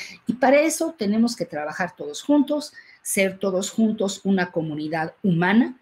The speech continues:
Nos unen nuestros retos y nuestros problemas. Y desde luego, lo que podamos aprender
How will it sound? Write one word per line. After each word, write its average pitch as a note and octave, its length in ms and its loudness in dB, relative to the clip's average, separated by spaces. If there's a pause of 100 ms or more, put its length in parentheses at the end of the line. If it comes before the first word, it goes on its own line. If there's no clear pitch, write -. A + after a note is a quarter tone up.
(380)
Nos E3+ 520 0
unen B3 500 4
nuestros D#3 440 -10
retos F3+ 500 -8
y E3+ 60 -8
nuestros D3 380 -10
problemas. F3+ 720 -4 (320)
Y A#3+ 120 6
desde G3+ 360 4
luego, C4 540 4 (180)
lo F3 220 -2
que F3+ 100 -4
podamos A3 540 -2
aprender F3+ 800 -4